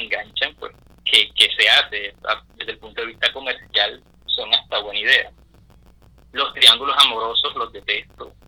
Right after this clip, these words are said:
Este, los detesto totalmente.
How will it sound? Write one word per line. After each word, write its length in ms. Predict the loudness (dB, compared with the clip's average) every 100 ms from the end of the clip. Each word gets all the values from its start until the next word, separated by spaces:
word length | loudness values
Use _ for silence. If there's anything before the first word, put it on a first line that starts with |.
| -20 -20 -18 -18 -18 -20 -20 -20 -20
Este, 340 | -20 -20 -20 -20 -20 -20 -20 -14
los 180 | -12 -4
detesto 400 | -2 -2 -4 -6
totalmente. 400 | -6 -10 -12